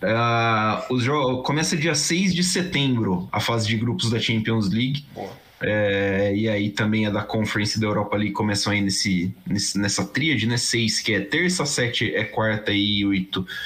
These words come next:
Speaker 1: que é quinta. E vão ser seis meios de semana seguidos. Por causa da Copa do Mundo, foi tudo meio sanduichado, né? Tudo meio
Speaker 2: Sim.
Speaker 1: apressado. Então é seis, seis semanas seguidas de pauleira em competição europeia,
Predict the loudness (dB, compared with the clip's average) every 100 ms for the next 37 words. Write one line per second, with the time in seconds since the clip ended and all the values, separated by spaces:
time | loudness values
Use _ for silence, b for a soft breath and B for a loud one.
0 | B B B -4 -2 -2 -2 -2 -2 -6
1 | -10 B B B B -2 0 2 0 0
2 | 0 2 2 4 4 2 2 0 0 0
3 | 0 0 0 2 0 0 -2 -2 -2 -2
4 | -2 -2 -2 -2 0 0 0 0 -2 -2
5 | 0 2 0 0 0 0 0 0 0 0
6 | 0 0 0 0 0 2 0 0 -2 -2
7 | -4 -2 0 0 -2 B B B B B
8 | -4 -2 0 0 0 0 0 0 0 -2
9 | -4 -2 0 0 0 0 2 2 0 0
10 | 0 0 2 2 2 2 0 -2 -4 -2
11 | 0 2 2 2 2 0 0 -2 -2 -2
12 | 0 0 0 -2 0 0 0